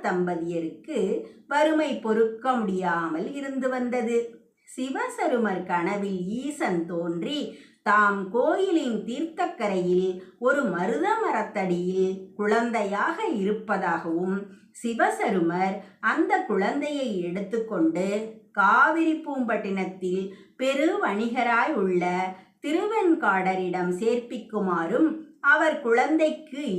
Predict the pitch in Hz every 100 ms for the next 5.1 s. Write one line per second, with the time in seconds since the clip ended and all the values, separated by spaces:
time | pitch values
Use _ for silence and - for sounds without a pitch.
0 | 190 233 254 247 233 226 339 330 247 208
1 | 202 220 196 185 180 170 180 196 294 262
2 | 220 - - - 277 302 302 285 233 240
3 | 220 202 196 214 208 156 - - 269 269
4 | 269 262 233 226 185 185 208 208 175 233